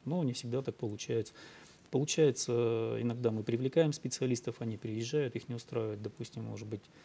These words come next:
инфраструктура города, вот такие жалобы были, не устраивает, условия жизни, что-то ещё там не устраивает, заработная плата, кто-то рассчитывает гораздо на большую заработную плату, потому что думает, что если это район Крайнего Севера,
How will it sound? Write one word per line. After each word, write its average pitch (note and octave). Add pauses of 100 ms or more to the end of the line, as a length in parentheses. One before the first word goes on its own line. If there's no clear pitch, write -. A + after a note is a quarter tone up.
(440)
инфраструктура C3
города, A#2
вот G#2+
такие A2+
жалобы G#2+
были, G#2+
не A2
устраивает, A#2
условия A2
жизни, A#2+
что-то -
ещё A2+
там A2
не A2+
устраивает, A#2+
заработная G#2+
плата, C3+
кто-то A#2+
рассчитывает A#2
гораздо A#2
на A#2
большую A2+
заработную A2+
плату, -
потому A#2
что -
думает, A2
что -
если A#2
это A2
район A2+
Крайнего G#2+
Севера, C3+